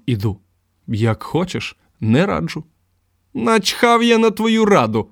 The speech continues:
Скільки в банку?" Він сам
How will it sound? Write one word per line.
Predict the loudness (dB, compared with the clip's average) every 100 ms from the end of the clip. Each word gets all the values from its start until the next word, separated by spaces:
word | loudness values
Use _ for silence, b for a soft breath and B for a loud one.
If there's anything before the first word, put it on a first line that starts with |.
| _ -12
Скільки | -4 2 2 2
в | 0
банку?" | 2 0 0 -6 -10 _ _ _ _ _ _ -12
Він | -6 2 2 2 0
сам | -4 -4 -2 -2 -2